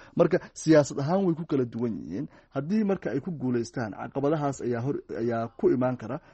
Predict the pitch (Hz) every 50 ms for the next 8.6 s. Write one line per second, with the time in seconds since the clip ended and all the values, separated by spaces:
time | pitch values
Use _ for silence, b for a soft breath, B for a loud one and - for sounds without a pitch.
0 | b - 120 123 127 - 123 127 143 143 120 - - 117 120 117 - - - -
1 | - - 101 92 107 135 143 160 160 - - 147 143 139 131 127 b b b b
2 | - 147 156 151 147 - 214 214 - - 123 - - - 123 120 - - 156 160
3 | 147 139 131 123 - - 190 170 - - 123 113 107 113 98 123 143 - 117 -
4 | - - 85 98 117 139 139 b b b b - 269 202 175 165 156 151 139 120
5 | 123 127 - - 95 - - 113 - - 120 - 139 123 98 - - - 135 143
6 | - - 117 95 90 - - 73 117 b b b b _ - 117 123 120 117 117
7 | 117 117 117 117 113 - - - - 143 170 180 - 139 123 139 127 120 - -
8 | 135 143 139 120 127 131 120 104 101 - -